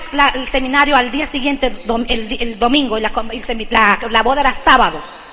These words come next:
En La Romana, La Romana está a hora y media de Santo Domingo. ¿Qué tú crees que hicimos José Ramón y yo cuando se acabó la boda a las tres de la mañana? A las seis de la mañana nos estábamos vistiendo y estábamos en el seminario a las diez de la mañana. Nos dijeron locos,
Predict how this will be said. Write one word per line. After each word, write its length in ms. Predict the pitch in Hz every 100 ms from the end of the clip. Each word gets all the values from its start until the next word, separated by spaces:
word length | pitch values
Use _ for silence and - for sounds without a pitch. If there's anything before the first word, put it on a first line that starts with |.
| - - - 185 - -
En 120 | 277
La 120 | 302
Romana, 380 | 302 269 330 320
La 100 | 277
Romana 280 | 285 311 392
está 240 | - 349
a 260 | 294 285 294
hora 240 | 339 392
y 60 | 359
media 300 | 339 302 277
de 80 |
Santo 280 | 247 247 254
Domingo. 420 | 226 247 226 156 - - - - - -
¿Qué 140 | - 330
tú 160 | 392
crees 160 | 359 359
que 100 | 349
hicimos 280 | 302 339 294
José 180 | 285 285
Ramón 300 | 277 294 294
y 40 |
yo 80 | 311
cuando 160 | 269
se 80 | 262
acabó 260 | - 254 269
la 100 | 277
boda 180 | 269 269
a 40 |
las 100 | 247
tres 160 | 269 254
de 60 |
la 60 | 240
mañana? 380 | 240 226 170 151 - - - - -
A 100 | 269
las 140 | 285 -
seis 140 | 330
de 80 | 349
la 80 | 359
mañana 300 | 339 339 320
nos 100 | 285
estábamos 320 | 311 320 330
vistiendo 320 | 311 330 302
y 40 | 294
estábamos 400 | - 311 330 320
en 60 |
el 80 | 294
seminario 420 | 311 277 294 311
a 20 |
las 140 | 277 254
diez 120 | 277
de 60 | 285
la 80 |
mañana. 440 | 254 226 233 196 160 - - -
Nos 160 | 240 339
dijeron 480 | 330 349 381 370 349
locos, 420 | 370 349 254